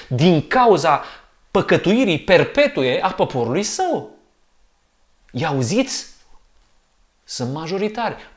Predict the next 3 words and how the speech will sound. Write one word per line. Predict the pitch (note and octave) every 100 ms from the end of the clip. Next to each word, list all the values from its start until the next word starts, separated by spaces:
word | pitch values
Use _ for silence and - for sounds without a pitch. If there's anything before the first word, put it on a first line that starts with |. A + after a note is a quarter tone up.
| -
Partizanii | D#3+ C3+ A2+ - A#2+ G2 D#3+ G#3+ A3 A3
mântuirii | G#3 D3 D3+ C#3+ C3+ C3+ E3+ G#3+ G#3+ G3
via | A2+ F#2+ F3 G#3 G3